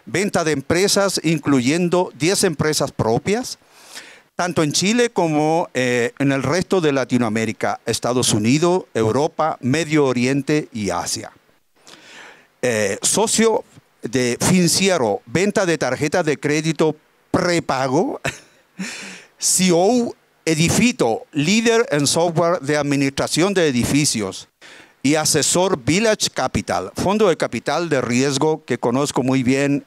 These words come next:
en usa. Un aplauso para Marcelo Díaz. Vamos a comenzar con una pregunta que generalmente hacemos en este tipo de eventos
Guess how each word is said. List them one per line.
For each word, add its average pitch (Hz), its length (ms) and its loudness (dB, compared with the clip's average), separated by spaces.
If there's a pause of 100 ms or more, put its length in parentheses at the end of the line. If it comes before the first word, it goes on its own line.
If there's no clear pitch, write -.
en 120 260 0
usa. 123 440 0 (500)
Un 202 140 2
aplauso 160 760 0 (180)
para 104 520 -2 (560)
Marcelo 135 560 0
Díaz. - 400 -10 (100)
Vamos 196 340 0
a 175 80 -2
comenzar 156 500 -2
con 160 160 -2
una 170 220 -2
pregunta 151 520 0
que 151 320 -2 (120)
generalmente 156 720 0
hacemos 175 500 0
en 147 100 -4
este 160 240 -4
tipo 180 320 -2
de 170 100 2
eventos 147 720 -4